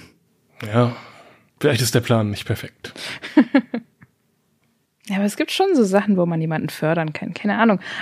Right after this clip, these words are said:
Speaker 2: Also es geht ja nicht, nicht nur um Traumberufe. Traumberufe haben ja meistens auch irgendwelche Skillsets, die es braucht. Und die kannst du ja schon wesentlich früher fördern.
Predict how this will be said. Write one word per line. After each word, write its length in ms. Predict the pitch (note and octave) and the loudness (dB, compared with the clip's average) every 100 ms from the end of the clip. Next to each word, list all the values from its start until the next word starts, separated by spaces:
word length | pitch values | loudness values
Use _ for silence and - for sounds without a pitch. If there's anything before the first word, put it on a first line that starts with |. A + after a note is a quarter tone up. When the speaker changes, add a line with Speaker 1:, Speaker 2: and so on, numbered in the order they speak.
| - | -2
Speaker 2:
Also 160 | F#3+ | 2
es 220 | G3+ - | 2 2
geht 220 | - G#3 A3 | 4 6 8
ja 120 | G#3 | 8
nicht, 260 | G3+ G3+ | 8 6
nicht 520 | G#3+ - G3+ G#3+ A3 - | 2 4 10 10 10 10
nur 560 | G#3 G#3+ A3 A3+ G#3+ | 10 12 10 8 6
um 480 | G3 G3+ F#3+ F3+ F3+ | 4 2 2 2 0
Traumberufe. 840 | - - G3 A3 G#3 F#3 E3+ - F3 | -2 2 8 10 10 8 2 -2 -2
Traumberufe 580 | - G#3 G#3+ G#3+ G3+ | 4 6 6 6 2
haben 160 | F#3 G3 | 0 0
ja 100 | F#3+ | 0
meistens 380 | F#3 F#3 - F#3 | 0 0 0 -2
auch 120 | F3 | -2
irgendwelche 440 | E3 F#3 F#3 F3+ | 0 0 -2 -4
Skillsets, 600 | E3+ - F#3+ G#3 F3 - | -2 6 8 8 2 0
die 140 | - E3+ | -4 -2
es 120 | E3 | -2
braucht. 500 | - D#3+ D#3+ G#3 - - - - - - _ - | -4 -2 0 -2 -6 -16 -20 -20 -20 -20 _ -4
Und 180 | F#3 F3 | 0 4
die 60 | |
kannst 260 | G3+ G#3+ G#3 | 4 4 4
du 60 | F#3+ | 2
ja 20 | |
schon 240 | - F#3+ | 4 4
wesentlich 420 | F3 F3+ F3+ E3 | 4 2 0 -4
früher 440 | - G3 F#3+ E3+ F3+ - | -2 2 4 2 -4 -12
fördern. 540 | - E3+ E3+ - - | -6 -4 -4 -6 -10